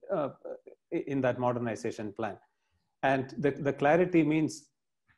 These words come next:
you have to tell, uh, every stakeholder that where we are right now and where we, where are we going to, right?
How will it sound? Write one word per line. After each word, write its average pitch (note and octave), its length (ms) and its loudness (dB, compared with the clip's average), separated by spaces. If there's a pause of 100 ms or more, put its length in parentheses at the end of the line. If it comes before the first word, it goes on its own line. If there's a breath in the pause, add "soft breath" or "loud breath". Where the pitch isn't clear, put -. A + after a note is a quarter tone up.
(120)
you C#3+ 240 6
have G3+ 300 2
to F#3 100 0
tell, D3+ 400 4 (220)
uh, C3+ 340 0 (100)
every C#3 320 -4
stakeholder B2+ 680 -2
that A#2 240 -4 (100)
where A#2+ 320 -2
we A#2+ 260 -2
are A2 240 -2
right G#2 280 -4
now G#2+ 260 -10
and A#2+ 300 -6
where B2+ 240 0
we, B2+ 180 -4 (160)
where A#2+ 220 -2
are B2 180 0
we A#2 140 -2
going G#2+ 380 -6
to, - 140 -12 (160)
right? B2 160 -6